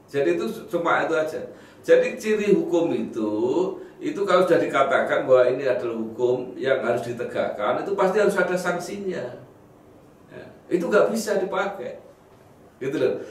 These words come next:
Jadi, eh, bukan berarti kalau gitu nggak perlu, ya perlu, nakut-nakutin aja perlu gitu loh. Jadi, tapi kalau dipakai nggak boleh,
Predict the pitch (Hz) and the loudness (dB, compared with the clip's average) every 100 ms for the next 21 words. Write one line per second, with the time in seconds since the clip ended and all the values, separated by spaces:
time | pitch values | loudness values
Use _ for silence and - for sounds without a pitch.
0 | - - - 123 156 190 - 165 131 143 | -18 -20 -6 -2 2 2 2 0 4 6
1 | 135 127 123 147 143 147 147 175 170 170 | 6 4 0 0 0 2 0 4 4 4
2 | 185 185 - 190 196 175 139 139 143 185 | 2 2 2 2 0 0 2 2 4 4
3 | 170 170 - 143 143 143 151 147 143 165 | 4 2 0 0 -2 -2 -2 0 2 2
4 | 165 170 110 190 175 180 175 - - - | 2 2 -2 -4 -6 -12 -12 -14 -16 -14
5 | - 123 127 - - - 120 - 170 165 | -8 -4 -4 -6 -14 -10 -4 0 4 4
6 | 147 - 180 175 170 - - 127 113 120 | 4 4 4 4 2 0 -2 0 2 0
7 | 107 92 | 0 -2